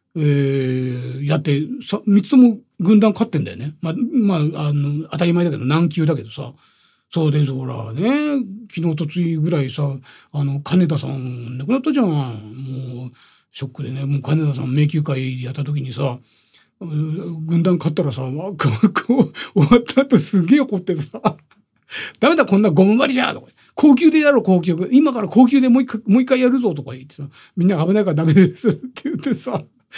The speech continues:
そう、みんなに羽交い締めで止められてたけど、金さんね。本当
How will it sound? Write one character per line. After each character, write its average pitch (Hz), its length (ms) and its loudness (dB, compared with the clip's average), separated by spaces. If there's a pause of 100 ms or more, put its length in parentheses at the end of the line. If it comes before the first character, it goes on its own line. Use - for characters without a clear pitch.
(160)
そ - 240 -4
う、 170 180 0
み 190 120 6
ん 175 40 6
な 208 60 8
に 160 160 2 (180)
羽 175 220 2
交 180 160 2
い 170 40 2
締 170 40 2
め 175 80 2
で - 0 -
止 160 100 0
め 165 100 2
ら 175 60 4
れ 165 40 -2
て 151 40 -6
た 151 80 -4
け 135 60 -6
ど、 113 80 -8 (120)
金 127 200 -12
さ - 140 -20
ん 139 80 -16
ね。 233 220 -2 (360)
本 113 180 -16
当 - 80 -20